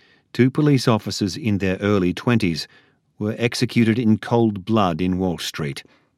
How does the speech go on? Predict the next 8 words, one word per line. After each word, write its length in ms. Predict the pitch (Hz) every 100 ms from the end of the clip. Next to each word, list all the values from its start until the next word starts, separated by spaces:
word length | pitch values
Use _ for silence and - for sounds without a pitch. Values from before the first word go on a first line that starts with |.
| _ _ _
a 60 | -
leafy 420 | 82 90 - 104
byway 680 | 95 101 92 87 87 90 78 _ _ _ _
in 160 | - 87
one 140 | 92
of 120 | 95
Melbourne's 420 | 98 90 85 87 95
most 320 | 92 85